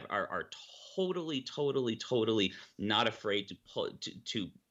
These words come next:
they won't pull any punches whatsoever in reaching their outcome, no matter how destructive of the social fabric it is, no matter how ludicrous it is as a matter of legal interpretation.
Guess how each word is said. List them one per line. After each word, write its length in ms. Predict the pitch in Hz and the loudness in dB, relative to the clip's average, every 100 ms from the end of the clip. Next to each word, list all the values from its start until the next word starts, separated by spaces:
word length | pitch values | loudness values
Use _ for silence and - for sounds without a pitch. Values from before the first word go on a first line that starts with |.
| _ - - - 65 | _ -20 -20 -14 -4
they 200 | 113 147 | 4 6
won't 220 | 151 131 | 6 2
pull 240 | 120 95 - | 0 -4 -4
any 240 | 151 175 | -2 -2
punches 420 | - 143 135 120 | -2 -4 -2 -2
whatsoever 640 | 113 113 - 104 82 64 60 | 0 0 0 -2 -2 -4 -6
in 200 | 92 92 | -6 -6
reaching 320 | 104 - 104 | -6 -4 -2
their 120 | 101 | 2
outcome, 400 | 95 92 - 98 | 2 2 0 -4
no 60 | 92 | -4
matter 260 | 85 67 - | -4 -6 -4
how 200 | 110 110 | -2 -2
destructive 760 | 87 - - - 113 - 110 | -4 -8 -6 -2 -2 -2 -8
of 100 | 104 | -6
the 60 | 98 | -6
social 380 | - 104 98 98 | -4 -4 -4 -4
fabric 420 | - 95 92 98 | 0 0 0 -4
it 80 | 98 | -2
is, 200 | 95 92 - - - | 0 -2 -8 -18 -8
no 60 | 101 | -2
matter 240 | 92 92 | 2 2
how 320 | 90 110 95 - | 2 0 -2 -4
ludicrous 580 | 98 110 117 - 110 - | -10 -6 -6 -4 -4 -4
it 100 | 110 | -2
is 240 | 107 107 104 | 0 0 0
as 120 | 85 | -2
a 40 | |
matter 280 | 87 92 92 | 0 0 0
of 120 | 85 | -2
legal 240 | 101 98 98 | -4 -4 -2
interpretation. 640 | 98 104 98 110 113 117 | -2 -2 0 0 0 -4